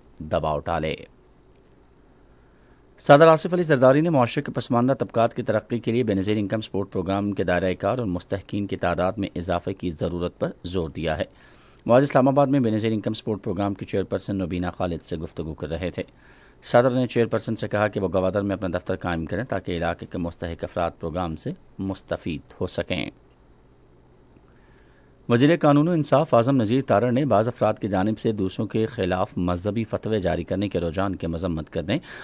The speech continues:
और इसकी रोकथाम के लिए मुत्तहिद होने पर जोर दिया है।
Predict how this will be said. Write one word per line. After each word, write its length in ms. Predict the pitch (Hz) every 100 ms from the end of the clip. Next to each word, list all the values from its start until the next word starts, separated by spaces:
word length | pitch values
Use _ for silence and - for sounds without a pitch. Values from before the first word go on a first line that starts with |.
| -
और 80 | 113
इसकी 160 | 123 139
रोकथाम 400 | 123 - 127 135
के 140 | 110
लिए 120 | 104 110
मुत्तहिद 420 | 98 - 104 98
होने 180 | 92 82
पर 140 | 90
जोर 220 | 90 80
दिया 240 | 67 78
है। 120 | 82